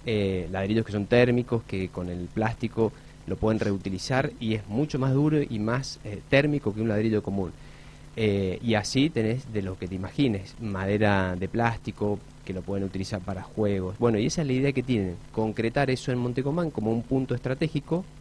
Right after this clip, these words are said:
entre Alvear y San Rafael también, porque Alvear ya lo hace, pero después no tiene el paso posterior de ese tratamiento. Entonces también la idea de ellos captar todo ese reciclado, ese residuo y producir fuentes de trabajo,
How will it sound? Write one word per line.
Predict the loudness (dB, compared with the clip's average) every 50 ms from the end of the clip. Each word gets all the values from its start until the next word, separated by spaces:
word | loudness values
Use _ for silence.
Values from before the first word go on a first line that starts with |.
| -20 -14 -8
entre | -6 -4 -4 -4 -4 -2 -2 -2 0
Alvear | 0 0 0 2 2 2 2 2 -2 -6 -10 -6 -4
y | -2 -2 0 0 -2 -2 -4 -6
San | -6 -4 -4 -4 -4
Rafael | -4 -6 -6 -2 0 2 2 2 2
también, | 0 -2 0 0 0 0
porque | 0 -2 -2 -2 -2 -2
Alvear | 2 4 4 4 4 4
ya | 4 4
lo | 6 6 6
hace, | 6 4 2 -2 2
pero | 4 4 6 6 6 4 2
después | -2 -2 0 2 2
no | 2 4
tiene | 6 6 8 8 6 4 2 -2 -16 -18 -18 -12 -8
el | -6 -2 2
paso | 2 4 4 4 4
posterior | 4 4 2 4 6 8 10 12 12 12 10
de | 10 8 6
ese | 6 6 4 2
tratamiento. | 2 2 2 4 4 4 4 2 2 0 0
Entonces | 2 2 2 2 2 2
también | 2 4 6 8 8
la | 10
idea | 10 12 12 12
de | 12 10
ellos | 10 8 6 4
captar | 2 -2 -2 -2 4 6 8 8 8 6 2 -4 0
todo | 4 6 6
ese | 6 6 2 0
reciclado, | 0 0 -2 -2 0 2 4 4 4 4
ese | 2 2 2 0
residuo | 0 0 0 2 4 4 4 2 0 -2 -6 -14 -14 -14 -14 -14 -16 -16 -16 -16 -4 2
y | 4 6 8
producir | 10 12 12 12 12 10 10 8 8
fuentes | 8 8 8 8 8 6
de | 4 4
trabajo, | 6 6 6 6 4 2 -4 -8